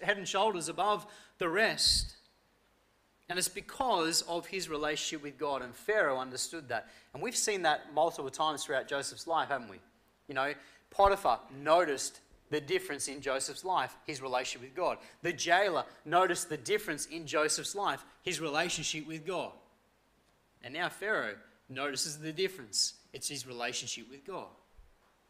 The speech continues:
You know, we mentioned it last week, but God's timing in this was all perfect, wasn't it? You know, by the time Joseph is called to the palace, the wise men have all had their chance, and they've all failed miserably.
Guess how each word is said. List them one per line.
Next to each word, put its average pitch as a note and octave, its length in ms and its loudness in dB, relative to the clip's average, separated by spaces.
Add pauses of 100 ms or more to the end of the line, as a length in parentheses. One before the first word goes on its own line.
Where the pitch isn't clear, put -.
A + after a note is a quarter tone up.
(600)
You C3+ 100 -6
know, D#3+ 60 -2
we E3 60 -6
mentioned E3+ 340 0
it C#3 40 -8
last C3+ 340 2
week, C#3 180 -6
but C3+ 120 -8
God's E3 300 -2
timing E3 440 -4
in C3 100 -8
this C3 200 -4
was A#2 120 -12
all C3+ 160 -8
perfect, A#2+ 460 -12
wasn't A2 260 -14
it? - 60 -20 (920)
You C3 60 -10
know, D#3 120 0
by F3 80 -2
the F3+ 80 -2
time A3+ 400 2 (240)
Joseph F3+ 500 2
is E3 120 -2
called F#3 400 0
to F3 100 -2
the C#3+ 100 -6
palace, B2+ 760 2 (640)
the D#3 80 4
wise E3+ 480 6
men F3 120 0
have D#3+ 100 0
all F#3 160 2
had F3+ 260 2
their F#3 160 0
chance, D3 720 -4 (340)
and D#3+ 100 -6
they've D#3 180 4
all F#3 200 2
failed F#3+ 480 2
miserably. D3+ 760 -6